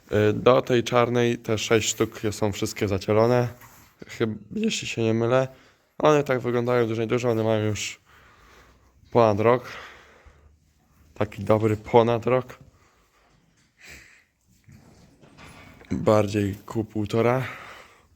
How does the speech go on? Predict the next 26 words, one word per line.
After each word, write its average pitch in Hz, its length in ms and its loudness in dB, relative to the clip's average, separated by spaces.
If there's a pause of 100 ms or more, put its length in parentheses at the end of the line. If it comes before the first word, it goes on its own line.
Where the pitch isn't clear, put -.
(260)
Tutaj 107 240 -4
te 104 100 -2
dwa 98 200 2
najmłodsze 101 460 0
są - 120 -6
młodsze 98 480 0 (680)
sporo, 123 500 2 (480)
ale 110 240 4
z - 60 -8
naszej 110 280 -2
hodowli. 104 480 -2 (1080)
Ta 117 140 2
jałóweczka 110 460 2
jest 98 120 -4
najdziużej 101 320 -6
cielna, 113 380 2
już, 95 400 -2 (140)
już 104 200 -4
fajnie 104 380 0 (420)
nabiera 101 340 2
kształtów 104 560 -2
takiej - 300 -8
dorosłej, 104 560 2 (1120)
dorosłej 135 400 2
krowy, 131 380 0
krowy. 117 460 2